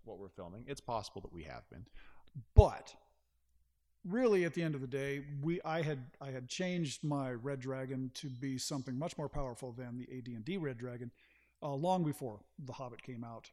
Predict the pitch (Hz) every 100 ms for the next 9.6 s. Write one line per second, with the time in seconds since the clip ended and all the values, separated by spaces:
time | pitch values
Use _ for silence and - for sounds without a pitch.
0 | - 139 127 190 151 139 135 104 90 -
1 | _ - - _ _ _ 180 165 165 190
2 | 185 311 254 220 196 165 185 233 156 127
3 | 151 165 175 165 202 185 156 - - _
4 | _ _ 277 214 262 226 247 - - _
5 | - 269 226 240 220 208 - 208 151 135
6 | 143 156 143 131 123 - 127 117 113 113
7 | 107 107 - - _ _ - - _ _
8 | - - 156 - 294 - 131 135 110 107
9 | 101 - 123 104 - 175